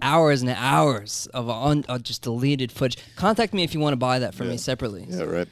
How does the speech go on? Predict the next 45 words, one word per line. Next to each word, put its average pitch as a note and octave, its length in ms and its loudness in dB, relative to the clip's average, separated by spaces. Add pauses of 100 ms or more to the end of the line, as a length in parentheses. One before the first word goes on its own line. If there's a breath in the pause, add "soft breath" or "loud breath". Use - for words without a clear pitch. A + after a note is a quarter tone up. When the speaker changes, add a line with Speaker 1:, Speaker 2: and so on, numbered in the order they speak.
Speaker 2:
Thank B2 180 4
God, G#2+ 240 6
too, F#2+ 180 0
'cause, E2+ 200 -4
like, E2+ 160 2
I F#2 100 2
just F2+ 240 -4
can't F2+ 240 -2
stand E2 340 -2
editing, D2+ 380 -8
so D#2 300 -4
it's, D#2 320 -6
uh, D2 500 -6
it's - 140 -14
a F2 40 -12
big E2+ 200 0
help. C#2+ 200 -10 (320 soft breath)
Uh, F2+ 220 0
although A2+ 220 4
I C3+ 80 6
will D3+ 140 4
say B2+ 200 4
recently A#2 540 2
I, G2 180 2 (100)
I F#2 100 -2
just F#2+ 200 -2
got F#2+ 140 2
done F#2+ 180 0
editing F2+ 600 -2
this, E2+ 280 -4
um, D#2+ 460 -8
Goonvitational F#2+ 680 -4
video, G2 260 0
so - 140 -4
every F#2 220 -2
year F#2 200 0
my E2+ 140 -6
friends F2+ 260 -6
and F2+ 100 -4
I, F2 60 -4
we E2+ 100 -6
go D#2+ 120 -8
on D#3 160 -10
a - 80 -12
trip, - 320 -2